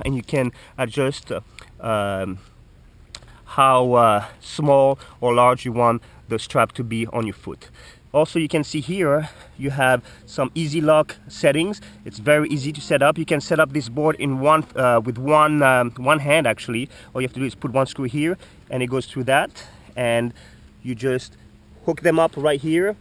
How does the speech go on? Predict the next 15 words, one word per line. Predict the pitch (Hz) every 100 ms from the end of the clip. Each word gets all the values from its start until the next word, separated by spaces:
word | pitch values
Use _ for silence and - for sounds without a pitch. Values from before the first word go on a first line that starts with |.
| - - -
on | 156
the | 143
board, | 131 143 151 160 - - -
and | 120 120
depending | 127 - 151 143
also | 135 135 143
what | 135 131
kind | 156 135
of | 135 131
settings | - - 139 131 120
you | 120
want. | 113 98 65 - - - - -
But, | 135 127 -
uh, | 135 131
these | 127 165 143